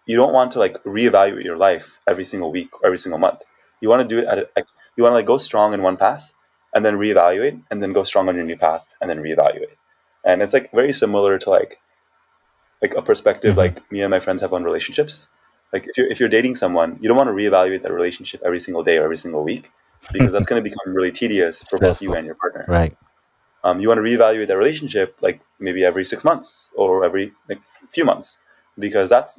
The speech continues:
Speaker 1: really, like, the amount of time that it takes to develop, like, new opinions on, like, is this the right relationship for me?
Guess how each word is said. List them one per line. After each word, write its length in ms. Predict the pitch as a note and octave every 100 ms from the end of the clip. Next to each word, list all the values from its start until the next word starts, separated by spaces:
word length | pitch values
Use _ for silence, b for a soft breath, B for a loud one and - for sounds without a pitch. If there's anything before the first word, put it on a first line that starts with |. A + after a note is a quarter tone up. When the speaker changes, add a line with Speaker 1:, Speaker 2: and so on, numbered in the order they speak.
| -
Speaker 1:
really, 260 | G#2+ B2 C3
like, 280 | G2+ F#2
the 80 | -
amount 200 | G2+ F#2
of 60 | F#2
time 260 | G2+ G2+
that 100 | F#2+
it 80 | F#2
takes 360 | - A2 - -
to 140 | -
develop, 400 | F#2+ F#2 F#2 F#2
like, 180 | F2+ -
new 140 | G2+ F2+
opinions 520 | - G#2+ F#2+ E2 -
on, 240 | F2 E2 E2
like, 160 | E2 _ _ _ -
is 80 |
this 80 | F#2
the 140 | - F2+
right 100 | -
relationship 380 | E2 - - -
for 80 | E2
me? 160 | F2